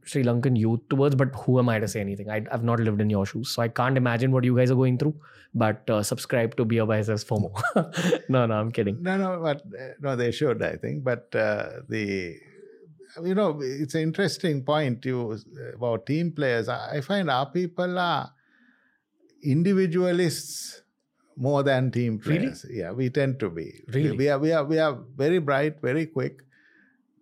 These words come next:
Speaker 2: but we, we are too individual. But, uh, when there is a crisis, interestingly,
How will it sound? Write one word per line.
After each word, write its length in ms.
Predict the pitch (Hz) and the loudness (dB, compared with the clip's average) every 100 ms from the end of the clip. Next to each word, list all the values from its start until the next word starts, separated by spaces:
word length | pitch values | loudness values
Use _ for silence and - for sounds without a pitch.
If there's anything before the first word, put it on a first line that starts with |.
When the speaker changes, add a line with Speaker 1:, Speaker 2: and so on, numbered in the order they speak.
| - | -4
Speaker 2:
but 140 | 139 | -2
we, 180 | 139 143 | 0 0
we 220 | 147 147 | 0 0
are 200 | 147 139 143 139 135 | 0 -2 -6 -16 -8
too 220 | - 175 170 | 0 2 4
individual. 680 | 147 147 139 104 95 80 82 - | 4 4 2 2 0 -2 -10 -2
But, 380 | 139 131 - 151 | 0 0 -2 0
uh, 320 | 135 127 120 120 | 2 2 0 0
when 220 | 139 170 | 0 2
there 140 | 220 | 2
is 100 | 226 | 2
a 80 | 202 | 0
crisis, 800 | - 156 214 214 101 - - - _ _ | 0 2 2 2 -2 -4 -12 -18 _ _
interestingly, 960 | - 113 98 92 - 76 71 98 151 | -4 -2 -2 -6 -8 -10 -8 -8 -10